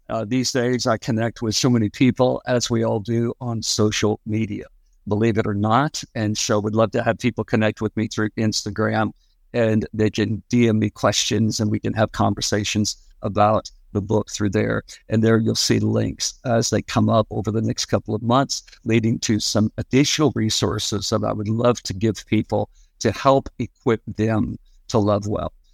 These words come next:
That's ultimately what this is about. It's about equipping people, uh, to be present in the lives of others,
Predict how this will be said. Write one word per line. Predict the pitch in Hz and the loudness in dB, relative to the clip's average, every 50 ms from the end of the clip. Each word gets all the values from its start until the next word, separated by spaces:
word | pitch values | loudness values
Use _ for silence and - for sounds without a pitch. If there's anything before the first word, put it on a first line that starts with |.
| _ _ _ | _ _ _
That's | - 104 131 131 - - - - - | 0 2 4 4 4 0 -4 0 2
ultimately | 127 123 113 - - 117 110 - 110 110 110 | 2 2 2 2 0 0 0 0 0 -2 0
what | 110 107 110 107 - - - - - - - - - | 0 0 0 0 0 -2 -10 -20 -20 -20 -20 -8 -2
this | 117 120 - - - | -2 0 0 0 -2
is | 107 - - | -2 -2 -2
about. | 110 92 - 90 98 104 98 101 | -2 -2 -2 0 0 0 0 -2
It's | 107 - - | -4 -4 -4
about | 107 117 139 143 143 | 2 2 2 2 2
equipping | 135 - - - 196 170 - 135 107 104 - | -2 -6 -2 -2 -2 0 2 0 0 0 -2
people, | - - 92 - - - 80 - - _ _ - - _ _ | -2 -2 -4 -4 -4 -6 -12 -14 -14 _ _ -20 -20 _ _
uh, | - - 107 104 104 101 | -6 -2 0 0 0 0
to | - 131 | -2 -2
be | 107 104 107 | 0 0 -2
present | 95 - - 110 110 - - 117 - - | -2 0 0 0 0 0 -4 -6 -2 -2
in | 123 113 | -2 0
the | 107 101 | 0 -2
lives | 110 107 107 110 110 104 104 - | -2 -2 0 0 0 0 0 -4
of | 110 101 | -2 0
others, | 107 117 127 151 - - - - | 0 2 2 0 -2 -2 -6 -6